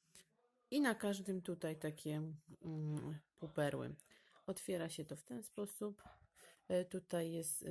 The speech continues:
taki belly band, ponieważ tutaj będą, mm, wsadzone, e, takie zaproszenia czy tam vouchery.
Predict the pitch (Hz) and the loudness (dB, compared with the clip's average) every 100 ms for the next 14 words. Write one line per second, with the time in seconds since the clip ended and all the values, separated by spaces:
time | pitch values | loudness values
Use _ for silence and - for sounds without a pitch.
0 | 156 156 160 160 170 170 160 175 247 - | -6 -6 -6 0 0 0 -2 -2 -2 -4
1 | - 170 165 156 170 170 156 160 160 156 | -4 -2 -2 -6 -6 -6 -4 -4 -4 -2
2 | 160 160 165 160 160 156 - 156 160 156 | -4 -6 -8 -8 -10 -8 -4 -2 0 0
3 | 156 156 - _ - - _ - 160 151 | 0 -4 -10 _ -20 -20 _ -10 -4 -2
4 | 147 143 - - 147 151 151 147 151 170 | -2 -4 -8 -8 -6 -4 -4 -6 -4 -4
5 | 185 185 165 - - 143 147 151 - 165 | -2 -2 -4 -8 -8 -6 -4 -6 -2 -2
6 | 175 | 0